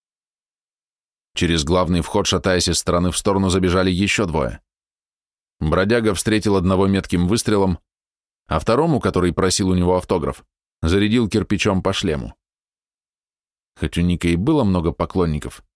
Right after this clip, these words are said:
он ценил каждого из них. Уже через тридцать секунд после взрыва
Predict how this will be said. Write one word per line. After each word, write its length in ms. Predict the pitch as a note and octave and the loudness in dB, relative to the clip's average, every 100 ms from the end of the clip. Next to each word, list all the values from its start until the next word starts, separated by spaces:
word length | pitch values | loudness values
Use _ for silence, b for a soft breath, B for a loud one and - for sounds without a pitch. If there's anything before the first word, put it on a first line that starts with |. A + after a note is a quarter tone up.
| _ _ _ _ _ | _ _ _ _ _
он 180 | B2 G2 | -4 -2
ценил 320 | G2 F2+ E2+ | 0 0 -2
каждого 400 | - E2+ D2 D#2 | -2 -2 -2 -2
из 220 | E2+ E2 | -2 -2
них. 280 | C#2 - - _ _ _ _ _ _ _ _ _ _ _ _ _ _ _ _ _ | -6 -10 -16 _ _ _ _ _ _ _ _ _ _ _ _ _ _ _ _ _
Уже 240 | D2+ D2+ F#2 | -4 -2 0
через 300 | G#2 F#2+ F2 | 0 0 0
тридцать 400 | G2+ G2 F#2+ E2+ | -2 -2 -2 -2
секунд 400 | F2+ G2+ F#2+ - | -2 -2 -2 -2
после 300 | F#2 - F2 | -2 0 0
взрыва 420 | D#2 E2+ G2+ | 0 0 0